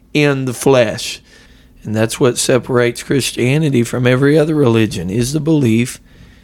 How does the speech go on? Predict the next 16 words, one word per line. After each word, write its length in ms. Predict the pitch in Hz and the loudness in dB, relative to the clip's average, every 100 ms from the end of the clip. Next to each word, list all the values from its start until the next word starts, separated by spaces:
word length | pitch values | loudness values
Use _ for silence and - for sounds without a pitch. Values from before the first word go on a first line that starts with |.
| - - | -20 -4
that 200 | 117 110 | -2 -2
Jesus 420 | 117 117 120 110 | 0 0 0 -2
Christ 540 | - 123 117 110 - - - - _ | -2 0 0 0 -2 -8 -16 -20 _
is 320 | 135 131 120 | 0 0 0
God 680 | 117 120 120 117 92 120 135 | -4 0 0 0 -2 -6 -6
manifest 760 | 127 117 113 120 - 98 101 - | -4 -2 -2 -4 -4 -4 -4 -10
in 320 | - 123 123 | -8 -4 -4
the 80 | 127 | -6
flesh. 520 | - 98 69 - - - _ _ - | -6 -6 -6 -8 -14 -20 _ _ -20
"Hereby 600 | - 143 151 143 143 135 | -2 0 2 2 0 0
know 320 | 131 139 165 | 0 2 2
ye 220 | 170 127 | 2 0
the 140 | 110 113 | 0 -2
Spirit 380 | - - 135 117 | -2 0 2 2
of 160 | 110 | 0
God. 400 | 135 110 95 101 | 0 0 0 -6